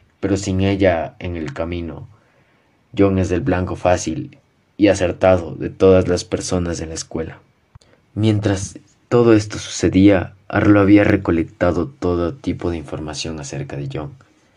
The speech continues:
y por fin se nos revela que John posee una habilidad. Es más, John en realidad es un rango alto.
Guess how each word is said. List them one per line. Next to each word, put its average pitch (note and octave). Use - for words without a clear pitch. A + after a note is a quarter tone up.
y -
por -
fin F#2+
se F#2+
nos E2+
revela E2
que -
John F#2+
posee F#2+
una F#2
habilidad. C#2+
Es -
más, G#2
John G#2+
en G#2+
realidad F2
es -
un E2
rango F#2
alto. E2